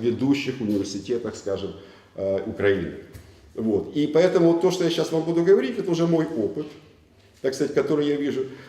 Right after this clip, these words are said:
Первое, что я хочу сказать, что, во-первых, э, меня до сих пор удивляет, что, э, все изменяется, если оно изменяется, очень медленно.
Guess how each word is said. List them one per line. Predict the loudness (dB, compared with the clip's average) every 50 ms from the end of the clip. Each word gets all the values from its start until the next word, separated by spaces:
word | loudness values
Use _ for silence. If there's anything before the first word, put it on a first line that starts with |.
| -20 -20 -10
Первое, | 0 4 6 8 8 8 8
что | 6 4 0
я | 0
хочу | 0 0 0 -2 -2
сказать, | -2 -2 -2 0 2 0 0
что, | 0 -2 -2 0 2 2 4 4
во-первых, | 4 2 2 0 0 -2 0 2 2 2 2 0 -2 -6 -2
э, | 0 2 4 4 6 6 4 4
меня | 4 4 4 4 4 4
до | 4 4 2
сих | 2 2 -2 -4 -4 -2
пор | -2 -2 0 0 0
удивляет, | -2 -2 0 -2 -2 0 0 -2 -2 -2 -2 -2 -4 -6 -8 -14 -18 -20 -20 -20 -16
что, | -16 -16 -2 2 2 4 6 4 4 4 4 6 6 8 8 8 6 6 4 0 -6 -10 -12
э, | -14 -16 -18 -20 -20 -20 -20 _ _ _ _ -20 -14
все | -10 2 6 8 8 8 6 2
изменяется, | 0 2 2 4 4 6 6 6 6 4 2 0 -2 -2 -2 -4 -10 -14 -18 -18 -4
если | 0 0 2 6 6 8
оно | 10 10 10
изменяется, | 8 6 6 6 6 6 6 6 4 4 2 2 0 -2 -2
очень | -2 -4 -2 -2 -2 0 2
медленно. | 2 2 2 2 0 -4 -6 -6 -10